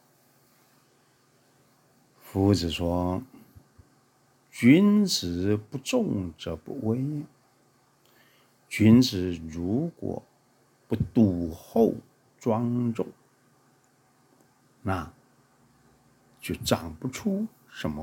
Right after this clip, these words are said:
威严来。学则不固，那学问也就不坚固。这里啊，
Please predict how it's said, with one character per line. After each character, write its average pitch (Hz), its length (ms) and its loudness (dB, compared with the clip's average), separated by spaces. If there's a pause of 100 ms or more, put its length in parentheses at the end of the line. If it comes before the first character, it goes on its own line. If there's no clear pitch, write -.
(100)
威 139 140 -2
严 - 280 -6 (140)
来。 - 220 -20 (2750)
学 104 580 4 (280)
则 - 220 -8
不 - 140 -18 (100)
固， - 160 -8 (1120)
那 82 140 -12
学 - 340 -4
问 110 460 2 (400)
也 90 360 -2
就 - 320 -4 (560)
不 - 80 -12
坚 147 520 -4
固。 147 260 -10 (1900)
这 - 100 0
里 110 600 6 (500)
啊， - 300 -18